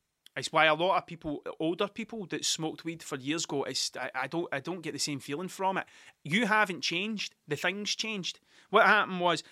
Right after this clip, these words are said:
it's the same as watermelons. Watermelons used to be the size of an orange, and then humans decided,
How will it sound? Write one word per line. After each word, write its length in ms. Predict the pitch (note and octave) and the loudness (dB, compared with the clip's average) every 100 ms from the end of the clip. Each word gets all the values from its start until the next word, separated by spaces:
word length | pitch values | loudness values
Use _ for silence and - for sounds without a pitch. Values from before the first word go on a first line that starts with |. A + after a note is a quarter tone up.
| - | -2
it's 100 | F3+ | 0
the 60 | F3+ | 2
same 180 | A#3 G#3+ | 0 -2
as 80 | |
watermelons. 580 | D#3 F3 G3 G3+ G3+ F3 - _ | 2 4 4 0 -2 -4 -10 _
Watermelons 560 | G#3+ A#3+ A#3+ A3+ A3 F3 | 6 6 6 0 -2 -4
used 160 | F#3+ | -6
to 80 | F#3+ | -6
be 220 | F#3 F#3 | -6 -6
the 60 | F3 | -2
size 360 | F3+ F#3 F3+ F#3 | 4 6 4 2
of 140 | E3+ | 0
an 80 | D3 | 2
orange, 360 | D#3 F3+ E3 - | 2 0 -2 -2
and 140 | D#3 | -2
then 140 | E3 | -2
humans 400 | D#3 F#3+ G3 E3+ | -4 -4 -4 -6
decided, 480 | - D3+ E3+ D#3+ D3+ | -4 0 0 0 -6